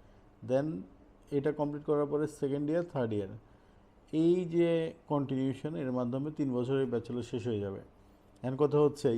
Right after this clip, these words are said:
ইয়ার ওয়ানের ফিজ আর মেইন ব্যাচেলরের ফি কি সেম নাকি? No, এখানে কিছুটা ডিফারেন্স আছে। যেমন মেইন ব্যাচেলরে দেখা যাচ্ছে যে নরমালি সে করলে যেরকম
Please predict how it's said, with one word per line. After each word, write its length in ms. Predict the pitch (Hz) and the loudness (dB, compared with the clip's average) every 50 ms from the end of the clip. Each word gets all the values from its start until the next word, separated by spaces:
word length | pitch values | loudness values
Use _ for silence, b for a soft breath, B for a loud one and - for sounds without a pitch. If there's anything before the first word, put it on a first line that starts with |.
| 117 | 4
ইয়ার 220 | 123 139 143 147 147 | 4 4 4 6 6
ওয়ানের 380 | 151 151 151 151 151 156 160 | 6 4 4 4 2 0 -2
ফিজ 480 | 143 - - - 165 165 175 180 175 160 - - - - - | -4 -6 -4 -2 0 2 2 0 0 -2 -6 -14 -18 -10 -4
আর 260 | 156 135 127 123 120 | -2 0 0 2 0
মেইন 300 | 120 127 143 156 156 151 | 0 0 0 0 0 0
ব্যাচেলরের 440 | 147 139 139 - 139 139 143 143 139 139 | 0 0 0 0 0 0 0 0 -2 -2
ফি 140 | - 139 131 | -4 -4 -4
কি 140 | 131 - 127 | -2 -4 -6
সেম 260 | - - 139 135 123 110 104 | -4 -2 -2 -2 -2 -2 -2
নাকি? 200 | 98 98 101 98 95 104 110 113 | -4 -4 -6 -8 -6 -6 -4 -4
No, 100 | 113 110 98 - - - - b b b b b b b b b b | -4 -4 -6 -8 -12 -18 -20 b b b b b b b b b b
এখানে 340 | - 127 123 131 143 143 151 | -4 -2 0 0 0 0 0
কিছুটা 340 | 147 151 151 156 151 139 143 | 0 -2 -2 -2 0 0 2
ডিফারেন্স 400 | 131 127 123 120 - 127 123 113 - | 2 0 0 -2 -2 -4 -4 -4 -4
আছে। 220 | 113 101 - - 107 101 | -6 -8 -6 -6 -6 -4
যেমন 280 | 101 113 117 117 117 117 117 117 | -2 -2 -2 -2 -2 -2 -2 0
মেইন 220 | 131 139 143 151 156 151 147 | 0 0 0 0 0 0 0
ব্যাচেলরে 380 | 147 139 143 - 139 147 147 139 139 | 0 -2 -2 -2 0 0 2 2 2
দেখা 180 | 143 139 143 147 | 0 0 0 0
যাচ্ছে 280 | 143 143 139 139 - 147 | 0 0 -2 -4 -4 -4
যে 140 | 135 135 139 | -2 0 0
নরমালি 440 | 131 127 127 127 127 131 135 143 139 | 0 0 0 0 0 0 0 -2 -2
সে 140 | 135 - 143 | -4 -4 -4
করলে 340 | - 147 139 131 131 147 175 185 - B B B B B B B B B B B - | -2 -2 -2 0 0 -2 -2 -4 -6 B B B B B B B B B B B -6
যেরকম 480 | 117 120 139 143 143 143 139 151 151 | 2 6 8 10 10 8 6 4 0